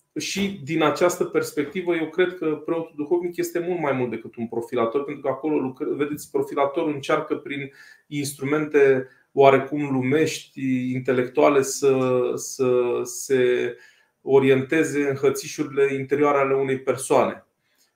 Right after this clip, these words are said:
Ori duhovnicul face asta fără niciun fel de,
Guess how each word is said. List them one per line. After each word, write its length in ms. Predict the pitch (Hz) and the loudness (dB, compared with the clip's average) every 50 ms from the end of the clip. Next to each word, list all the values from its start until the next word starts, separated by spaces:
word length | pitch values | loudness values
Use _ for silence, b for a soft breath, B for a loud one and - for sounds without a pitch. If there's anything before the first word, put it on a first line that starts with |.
| _ | _
Ori 680 | - 147 139 135 131 127 131 131 127 123 123 120 120 113 117 | 2 4 4 4 4 2 2 0 0 0 -2 -4 -8 -8 -8
duhovnicul 960 | 123 120 135 139 143 143 151 147 - - 151 151 147 147 147 143 143 139 135 - - | -2 0 0 0 0 0 -6 -10 -8 -4 -2 0 0 0 -2 -4 -6 -8 -12 -12 -4
face 260 | - 151 143 - 151 | -2 -2 0 0 0
asta 220 | 143 143 - 151 | 0 0 0 -2
fără 260 | 139 - - 143 143 143 | -2 -2 0 -2 -2 -2
niciun 280 | 139 139 - 143 135 | -6 -8 -12 -12 -12
fel 260 | 131 - 147 139 135 131 | -6 -4 -2 -2 -2 0
de, 180 | 135 139 135 | 2 4 6